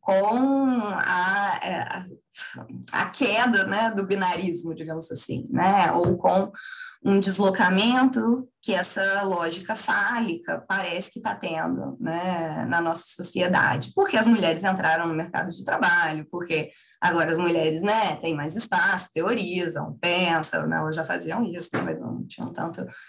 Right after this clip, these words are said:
tanto espaço público pra isso, né, então, é, a, a, a troca, né, aqui agora as mulheres têm acesso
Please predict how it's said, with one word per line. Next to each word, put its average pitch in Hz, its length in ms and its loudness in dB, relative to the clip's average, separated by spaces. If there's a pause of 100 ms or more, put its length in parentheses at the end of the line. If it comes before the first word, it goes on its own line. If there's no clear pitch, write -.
(220)
tanto 190 160 0
espaço - 460 -2
público 165 600 -2
pra 170 180 -4
isso, - 380 -4
né, 165 400 0
então, 160 600 -2 (540)
é, 151 340 -2
a, - 380 -2
a, 175 220 -2 (300)
a 190 80 -4
troca, - 880 0 (180)
né, 185 720 0
aqui 175 340 -6
agora 160 840 -2
as 165 160 -4
mulheres 165 520 0
têm 202 280 -2
acesso 120 840 -2